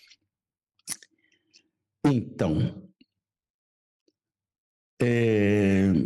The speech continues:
mais que nenhum comentário, né? Assim,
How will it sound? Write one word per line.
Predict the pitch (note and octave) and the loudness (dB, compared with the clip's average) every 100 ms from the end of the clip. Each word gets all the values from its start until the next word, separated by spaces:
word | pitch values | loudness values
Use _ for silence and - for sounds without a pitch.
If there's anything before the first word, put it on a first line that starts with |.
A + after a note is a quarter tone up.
| - - - _ _ _ - | -4 -14 -20 _ _ _ -4
mais | F#4+ - | -2 -2
que | - | 0
nenhum | D3 A2+ A2 | 0 2 0
comentário, | - F#2 D#2 - - D#2+ D#2 G#2 | 0 -2 -2 -2 -2 -2 0 0
né? | A2+ D3+ B2 - | 2 0 -2 -10
Assim, | - - - | -4 -2 -2